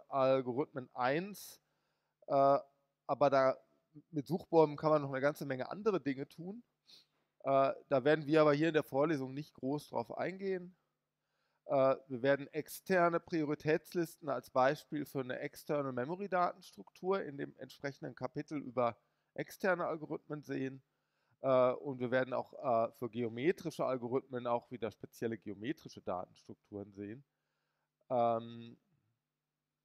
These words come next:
die einzige Datenstruktur, äh, die jetzt hier in diesem Foliensatz, äh, dabei ist, sind adressierbare Prioritätslisten, aber das,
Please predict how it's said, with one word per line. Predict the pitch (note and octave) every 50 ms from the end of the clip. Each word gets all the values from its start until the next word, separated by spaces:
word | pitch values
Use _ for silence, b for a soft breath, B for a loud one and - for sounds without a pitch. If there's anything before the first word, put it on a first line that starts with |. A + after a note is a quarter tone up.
| _ _ _ _ _ _ _ _ _ _ _ _ _ _ _ _ _ _ _ _ _ _ _ _ _ _ _ _ _ _ _ _ _ _ _ -
die | C3 C3 B2+ B2+ C#3+ - _ _ _ _ _ _ _ _ _ _ _ _ _ _ _ _ _ _ _ _ _ _ _ _ _ -
einzige | - D3+ D#3 E3+ F3+ - G3+ D3 D3+
Datenstruktur, | - C#3 C3 C#3 D#3+ - F#3 E3 - - - D#3 D3 - _ - - E3 E3 D3+ D3 C#3+ C#3+ - - D3
äh, | C#3+ B2+ B2+ C3+ C#3+ -
die | - B2+ B2+ B2+ - _
jetzt | B2 A#2+ A#2+ A#2 - -
hier | C#3 C#3 C#3+ D3+
in | C3 B2
diesem | B2 G#2 A2+ A2+ G2+
Foliensatz, | - - - - D#3 G3 B3+ C#4 C4 A#3 A3 G#3+ F3+ F#3 F3 E3+ - - - - - -
äh, | - D3+ C#3+ D3 C#3+ C#3+ C#3+ D3 - - - - _ _ _ _ _ _ _
dabei | - C#3+ B2+ C3+ C3+ C#3 C#3+ D3
ist, | C#3 -
sind | - C#3+ B2+
adressierbare | C3 C3+ C3 C3 A#2+ - - G3 A3+ B3+ C4+ A#3 G#3 A3
Prioritätslisten, | - - - G3+ F#3+ F#3+ G3 - F3 E3+ F3 - - F#3 F3+ D#3+ - - - E3+ D#3 b b b b b b b b
aber | - C3+ C#3+ D3 C#3
das, | C#3+ C#3+ C#3+ - - - - -